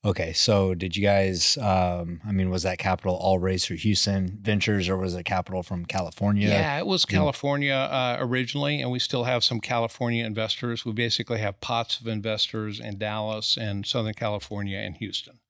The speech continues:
Speaker 1: Gotcha.
Speaker 2: Um, and so when it came time to scale it, uh, that's when Chip called me. I'd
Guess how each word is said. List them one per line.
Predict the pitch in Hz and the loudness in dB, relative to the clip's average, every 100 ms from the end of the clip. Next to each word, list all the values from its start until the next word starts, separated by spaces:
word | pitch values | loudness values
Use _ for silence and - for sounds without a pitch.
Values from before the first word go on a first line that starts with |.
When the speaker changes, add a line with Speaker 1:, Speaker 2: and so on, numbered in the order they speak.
| _ _ - | _ _ -2
Speaker 1:
Gotcha. | 90 110 104 | 0 0 0
Speaker 2:
Um, | 101 98 98 _ _ _ - | 0 -4 -8 _ _ _ -4
and | 120 | 0
so | - 127 | 2 2
when | 123 | 2
it | 117 | 0
came | - 151 | 0 -2
time | - 127 113 | 0 -2 0
to | 107 | 0
scale | - 107 127 | 0 0 0
it, | 175 - _ - | -2 -4 _ -4
uh, | 110 107 | -2 -2
that's | 110 - | -4 -4
when | 113 107 | -4 -2
Chip | 131 - | -4 -4
called | - 110 104 | -2 -2 0
me. | 113 123 127 131 123 | -2 -2 -4 -8 -4
I'd | 123 127 | -4 -4